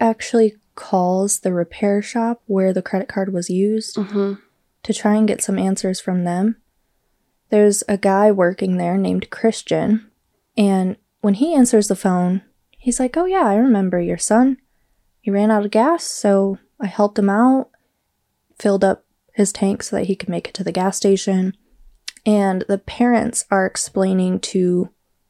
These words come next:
Speaker 1: this dude what has happened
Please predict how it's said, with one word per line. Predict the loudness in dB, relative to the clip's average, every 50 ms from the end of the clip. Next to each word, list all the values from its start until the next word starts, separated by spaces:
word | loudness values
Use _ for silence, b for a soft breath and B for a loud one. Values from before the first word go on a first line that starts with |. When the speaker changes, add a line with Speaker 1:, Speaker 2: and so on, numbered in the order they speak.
| _ _ _
Speaker 1:
this | -2 -2 -2 -2 -4
dude | 0 2 2 4 4 2 2 0 -2 -6 _ _ _ _ _ _ _ _ _ _ _ _ _ _ _
what | 2 2 2
has | 2 0 0 0
happened | 0 0 -2 -2 -2 -2 -2 -2 -2 -4 -6